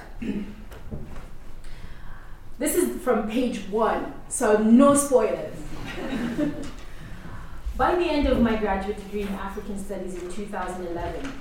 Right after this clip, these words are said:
I had a gnawing frustration. Despite the large volume of books and articles I devoured about Kenya specifically, and Africa in general, no matter how hard I looked,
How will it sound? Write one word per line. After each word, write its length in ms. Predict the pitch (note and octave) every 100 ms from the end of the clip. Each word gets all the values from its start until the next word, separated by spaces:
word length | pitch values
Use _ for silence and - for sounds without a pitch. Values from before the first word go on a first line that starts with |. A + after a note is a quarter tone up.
| - - -
I 160 | F#3+ G#3+
had 160 | A3
a 140 | G3 F3+
gnawing 300 | F3+ F3+ F3
frustration. 640 | - - - E3+ - - - - - - - - - - -
Despite 420 | A3+ A3 C#4 C#4+
the 80 | C4+
large 300 | A#3 A3+ A3
volume 360 | - G#3 G#3 G3+
of 160 | F#3+ A#3
books 300 | B3 - A3+
and 200 | F#3+ F#3
articles 460 | F#3+ G#3+ G#3+ G3+
I 80 | F#3
devoured 560 | F3+ F3+ G3+ A#3+ B3+ -
about 300 | F3+ E3 -
Kenya 240 | G3+ G3
specifically, 720 | G3+ - - C4+ G#3+ G3+ - - - -
and 140 | - F#3+
Africa 360 | G#3+ G#3+ G#3 G3+
in 120 | F#3+
general, 440 | F#3+ F3+ E3 E3 - - - - - - -
no 80 | A#3
matter 240 | B3+ B3+
how 300 | A#3 C4+ C4
hard 300 | B3 B3 A3+
I 100 | A3
looked, 460 | G#3+ B3+ - -